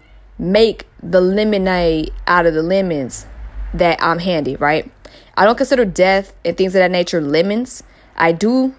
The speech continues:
however, consider deaths of the physical body as an opportunity for me to honor and respect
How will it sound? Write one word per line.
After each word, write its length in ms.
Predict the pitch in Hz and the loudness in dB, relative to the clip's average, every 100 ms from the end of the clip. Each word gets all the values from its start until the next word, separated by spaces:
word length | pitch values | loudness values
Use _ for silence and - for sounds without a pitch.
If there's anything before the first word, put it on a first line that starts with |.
| - | -4
however, 640 | 185 - 170 165 156 - - | 0 2 2 2 0 -2 -8
consider 580 | 190 208 190 175 175 - _ _ 170 | -4 2 4 4 0 -6 _ _ 0
deaths 480 | 185 202 214 - - _ _ - | 2 2 0 -10 -18 _ _ -4
of 80 | 175 | 0
the 60 | 160 | 0
physical 440 | - 196 202 214 | 0 -2 0 0
body 380 | 214 233 240 247 - - - - | 2 2 0 -6 -12 -20 -20 -4
as 220 | 190 185 190 | 0 0 0
an 60 | |
opportunity 1000 | - 214 202 185 247 240 226 - 156 160 - - - | -2 -2 -2 -4 -2 -2 -4 -4 -4 -4 -12 -20 -4
for 160 | 196 | 0
me 440 | 185 190 196 190 208 | 2 0 0 -2 -6
to 240 | - 190 - | -8 -6 0
honor 520 | 180 190 170 143 - _ _ _ _ _ _ _ _ _ _ _ _ | 0 2 0 -2 -6 _ _ _ _ _ _ _ _ _ _ _ _
and 400 | 196 185 175 165 | 2 4 2 0
respect 840 | 180 170 - 208 196 175 - - | -4 -4 -2 2 2 2 -4 -18